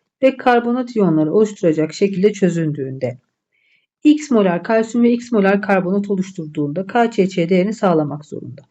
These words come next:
Dolayısıyla K C C X kare eşit olacak. E, K C C değeri dört çarpı on üzeri eksi on iki ise çözünürlük değeri iki çarpı on üzeri eksi altı molar olacak.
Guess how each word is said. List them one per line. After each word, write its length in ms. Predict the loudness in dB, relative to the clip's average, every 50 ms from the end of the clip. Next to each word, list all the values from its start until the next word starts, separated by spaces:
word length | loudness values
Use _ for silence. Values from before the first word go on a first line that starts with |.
| _ _ _ _ _ _
Dolayısıyla 540 | 0 2 4 4 4 4 2 -4 -6 -6 -4
K 280 | -2 0 0 2 0 2
C 240 | 2 2 2 2
C 320 | 0 0 0 2 2 2 0
X 320 | -2 -6 -8 -10 -10 -18
kare 320 | _ -2 0 0 0 0 -2
eşit 300 | -6 -8 -12 -12 -2 0
olacak. 540 | 2 2 2 2 2 4 4 4 2 0 -6 -14 -20 _ _ _ _ _ _ _ _ _ _ _ _ _ _ _
E, 220 | 0 2 2 2 2
K 240 | 2 0 0 0 2
C 200 | 2 0 0 2
C 220 | 2 0 2 2
değeri 200 | 2 0 2 4
dört 220 | 4 4 4 4
çarpı 300 | 2 -2 -2 -2 0 0
on 80 | 0 0
üzeri 240 | 0 0 -2 -2 -2
eksi 240 | -6 -8 -12 -8 -6
on 100 | -2 -2
iki 260 | -2 -4 -4 -6 -8
ise 400 | -8 -2 2 4 4 4 4 2
çözünürlük 680 | -2 -2 -2 -2 0 2 2 2 2 2 -2 -4 -4 -4
değeri 520 | -2 -2 -2 0 2 2 2 0 -2 -10 _ _ _
iki 260 | -8 -8 -6 -6 -8 -4
çarpı 360 | 0 0 0 0 0 0 0
on 60 | 0
üzeri 240 | 0 0 0 0 0
eksi 280 | 0 -2 -2 -2 -2
altı 280 | -2 -2 -2 -4 -6 -10
molar 240 | -8 -8 -8 -10 -12
olacak. 440 | -12 -14 -16 -18 -20 -20 _ -20